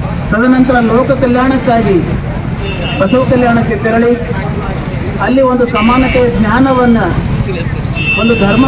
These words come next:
ಬೋಧನೆಯನ್ನ ಮಾಡುತ್ತಾ ಕಾಲ ಕಳೆಯುತ್ತಿರುವಾಗ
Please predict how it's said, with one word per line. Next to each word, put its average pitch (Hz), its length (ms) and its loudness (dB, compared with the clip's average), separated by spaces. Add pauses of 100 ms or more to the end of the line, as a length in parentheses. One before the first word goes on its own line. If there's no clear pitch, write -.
ಬೋಧನೆಯನ್ನ 254 520 2 (480)
ಮಾಡುತ್ತಾ 233 400 2 (160)
ಕಾಲ 233 160 2 (120)
ಕಳೆಯುತ್ತಿರುವಾಗ 247 600 2